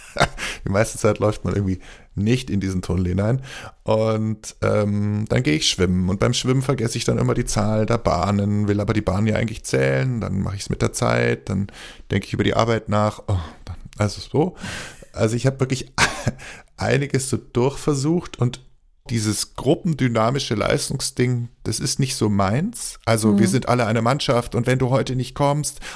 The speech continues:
Speaker 1: dann können wir nicht, äh, spielen.
Speaker 2: Mhm. Mhm.
Speaker 1: Zehn Minuten vorher, ähm, übergibt sich dein Kind und du weißt in dem
Speaker 2: Ja.
Speaker 1: Moment, ja,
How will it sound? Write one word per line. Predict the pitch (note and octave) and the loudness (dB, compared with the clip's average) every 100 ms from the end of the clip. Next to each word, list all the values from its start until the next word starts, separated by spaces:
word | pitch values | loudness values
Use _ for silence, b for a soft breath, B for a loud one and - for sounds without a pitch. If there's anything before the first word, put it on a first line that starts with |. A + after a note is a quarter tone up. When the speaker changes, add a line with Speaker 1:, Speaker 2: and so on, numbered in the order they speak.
| B | B
Speaker 1:
dann | G#2+ | 0
können | A#2 C3 B2+ | 2 2 2
wir | A#2+ | 2
nicht, | B2 A#2+ - - - | 2 0 -6 -12 -2
äh, | C3+ C#3+ D3 D3+ E3 | 2 2 2 0 0
spielen. | - G3+ G#3+ G3+ E3 F3 - B | 0 2 6 6 4 2 -2 B
Speaker 2:
Mhm. | G#3 | 0
Mhm. | G3+ | 2
Speaker 1:
Zehn | C#3 C#3 | 2 2
Minuten | C3+ B2+ | 2 0
vorher, | - A#2+ C3+ B2+ C3 C3+ C3 B B B | 0 2 2 4 2 0 -4 B B B
ähm, | A2 A2 A#2 A#2+ A#2 - _ - | 0 2 2 0 -4 -10 _ -10
übergibt | - A#2+ B2 C3 | 0 2 2 0
sich | - C3 | -2 2
dein | A2 A2 | 2 2
Kind | C3+ D3+ - | 2 2 2
und | A#2 | 0
du | |
weißt | A2 B2+ A2 | 2 2 2
in | |
dem | A#2 - | 4 4
Speaker 2:
Ja. | |
Speaker 1:
Moment, | B2 A#2+ C3 - - - - - | 4 2 0 -2 -8 -14 -14 -4
ja, | G#2+ C3+ | 0 2